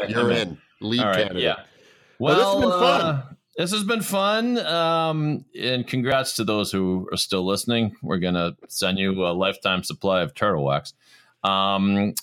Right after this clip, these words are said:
Speaker 2: thank you for joining us on Enemy Lines. Check out new episodes whenever we feel like it, right here on the Boston Podcast Network, pod six one seven dot com. We've got some other cool podcasts on there. You should check them out,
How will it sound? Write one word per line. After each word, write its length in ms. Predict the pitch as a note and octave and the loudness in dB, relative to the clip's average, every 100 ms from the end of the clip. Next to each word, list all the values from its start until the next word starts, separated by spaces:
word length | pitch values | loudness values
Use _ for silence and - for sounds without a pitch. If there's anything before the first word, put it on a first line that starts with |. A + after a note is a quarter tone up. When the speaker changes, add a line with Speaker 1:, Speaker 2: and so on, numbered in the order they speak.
| _ | _
Speaker 2:
thank 220 | E2+ E2+ | -4 -2
you 80 | F2+ | -2
for 80 | G2 | -2
joining 340 | F2+ F#2 A#2+ - | 0 0 0 -2
us 160 | - | -4
on 140 | D2 C#2+ | -4 -4
Enemy 360 | D2+ D2+ D2+ | -4 -2 -2
Lines. 520 | D2 C#2+ E2+ A2 A2 | -2 -2 0 -2 -2
Check 240 | - D#2+ - | -4 -4 -2
out 260 | E2 F#2 | -2 0
new 240 | F#2 F2+ F2+ | 0 0 0
episodes 680 | F2+ F#2+ G#2 G2 F#2+ - - | -2 -2 0 0 0 -4 -6
whenever 320 | E2 D#2 D#2 | -2 -2 -2
we 140 | E2+ | -4
feel 240 | D#2 F2+ F#2+ | -2 -2 -2
like 180 | D2+ C#2+ | -2 -4
it, 120 | C#2 - | -10 -4
right 180 | F2+ F2+ | -4 -2
here 340 | F2+ E2+ E2+ _ _ - - _ | 0 0 -2 _ _ -20 -20 _
on 160 | - C3+ | -2 0
the 80 | C#3 | 2
Boston 420 | A#2 A#2 - G#2 | 2 0 2 0
Podcast 560 | A2 G2 - G2 F2+ - | 2 0 0 0 0 0
Network, 580 | F2 - F#2+ F2 - | -2 -2 -2 -2 -4
pod 280 | - E2+ E2 | -2 -2 0
six 320 | - E2+ - | -4 -4 -4
one 160 | E2 E2 | -4 -2
seven 320 | - D#2+ D2+ | 0 -2 0
dot 200 | D2+ D2+ | -2 -2
com. 140 | E2 F2 | -2 -2
We've 100 | G2+ | 0
got 180 | C#3+ C#3 | -2 0
some 100 | G2+ | 0
other 160 | G2 | 0
cool 180 | F#2 F#2 | -2 -4
podcasts 460 | - D#2 E2+ D#2 - | -2 -2 0 -2 0
on 160 | E2 | 0
there. 140 | D#2+ D#2+ | 0 0
You 140 | D#2 | -2
should 240 | - D2 - | -4 -8 -6
check 220 | F#2 E2+ _ - | -6 -6 _ -6
them 260 | E2 E2 - | -4 -2 -2
out, 300 | E2+ G2 | -2 -4